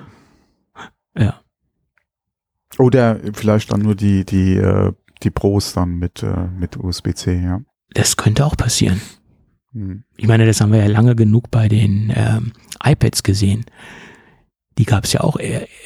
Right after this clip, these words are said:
Speaker 1: äh, nur in der,
Speaker 2: Mhm.
Speaker 1: äh, U-S-B-C in der Pro-Serie. Damit
Speaker 2: Mhm.
Speaker 1: ging's los. Ja.
Speaker 2: Ja.
Speaker 1: Naja. <laughs> Gut.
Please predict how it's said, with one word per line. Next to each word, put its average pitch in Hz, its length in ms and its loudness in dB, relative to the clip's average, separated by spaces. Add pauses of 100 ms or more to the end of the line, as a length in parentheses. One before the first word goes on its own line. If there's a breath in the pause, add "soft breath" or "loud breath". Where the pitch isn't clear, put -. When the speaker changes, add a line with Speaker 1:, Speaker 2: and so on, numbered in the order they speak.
Speaker 1:
äh, 127 140 0
nur 120 180 4
in 107 40 2
der, 104 100 2
Speaker 2:
Mhm. 98 160 -4
Speaker 1:
äh, 127 100 2
U-S-B-C 131 680 0
in 123 160 2
der 110 100 2
Pro-Serie. 113 960 0
Damit 117 380 2
Speaker 2:
Mhm. 104 40 -6
Speaker 1:
ging's 131 280 0
los. - 420 -2 (580)
Ja. 107 120 -8 (640 loud breath)
Speaker 2:
Ja. - 160 2 (1700 soft breath)
Speaker 1:
Naja. 120 440 2 (1700 loud breath)
<laughs> - 840 -8 (1700 loud breath)
Gut. 226 300 -2